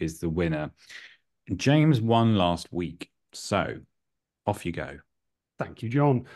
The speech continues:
Speaker 2: Um, right, lots of good stuff to pick from this week, uh, but I'm gonna start with, um, a story regarding trading standards,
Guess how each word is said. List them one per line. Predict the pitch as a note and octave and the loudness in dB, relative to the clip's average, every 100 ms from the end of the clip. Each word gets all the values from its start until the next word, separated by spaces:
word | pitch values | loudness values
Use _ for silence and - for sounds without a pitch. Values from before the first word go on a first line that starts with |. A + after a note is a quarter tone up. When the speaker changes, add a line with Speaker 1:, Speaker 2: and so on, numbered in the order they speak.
| - - - | -20 -14 0
Speaker 2:
Um, | D3 C#3+ D3 C#3+ D3 C#3 D3 | 2 4 4 4 2 -2 -6
right, | C#3+ D3 F3+ C#3+ - _ _ - | -6 2 2 2 -6 _ _ -4
lots | E3+ F#3+ G3 - | 0 2 0 -4
of | D3 | -4
good | C3+ C3 | -4 -2
stuff | D3+ C3 | -2 -2
to | - | -4
pick | - C3+ - | -4 -4 0
from | C3 B2+ A#2+ - | 2 2 0 -6
this | B2 C3+ C3+ - | -2 2 0 0
week, | B2+ C3 B2 - _ | -4 0 -2 -4 _
uh, | C#3+ C#3 | -2 0
but | C#3+ F3 | 0 2
I'm | G3 G3+ | 2 2
gonna | G3+ G3 | 0 -2
start | - A3 A#3 A2+ | -4 -2 -2 -2
with, | A#2 A#2+ B2 B2 - _ | -6 -2 -2 -2 -8 _
um, | A#2+ B2 A#2+ A#2+ A#2+ | -6 -4 -4 -6 -4
a | C3 | -4
story | B2+ - F3 C3+ G2+ A#2+ - | -4 2 2 2 -4 -10 -6
regarding | C3+ C3+ C3 B2+ B2+ B2 | -4 -2 0 0 -2 -4
trading | - A3+ G3+ F#3 | -4 -2 -2 -2
standards, | - F#3+ C#3+ F2+ F2+ | -4 -2 -2 -6 -16